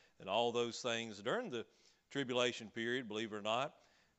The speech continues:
And, but it is gonna be a false religion that carries through. There will be a church. There will be a church and a religion during the tribulation period, be, be the one of the Antichrist,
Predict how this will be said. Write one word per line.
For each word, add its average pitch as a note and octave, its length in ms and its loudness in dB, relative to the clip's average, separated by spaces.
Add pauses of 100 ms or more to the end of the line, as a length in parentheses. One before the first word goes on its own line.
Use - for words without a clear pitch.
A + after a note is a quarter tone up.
And, G2 280 -8
but G2+ 120 -6
it G#2 120 -4
is G2 100 -12
gonna A2 140 -10
be G2+ 120 -4
a G2 80 -4
false C3+ 460 4
religion B2 500 -2
that A2 180 -10
carries A#2+ 380 -2
through. C3 340 -2
There A#2+ 140 0
will D3 160 2
be D3+ 140 0
a B2+ 60 0
church. - 800 2
There A#2 120 -2
will F3 220 2
be F#3 220 2
a D3+ 120 0
church - 800 4 (760)
and A2+ 140 -4
a A#2 120 4
religion D#3 540 4
during D3 240 2
the C#3 80 -2
tribulation C3+ 600 0
period, C#3+ 460 2
be, G#2+ 120 -2
be G#2 240 -2
the A2 120 -4
one B2 180 2
of G#2 80 -4
the A2 60 0
Antichrist, B2 800 2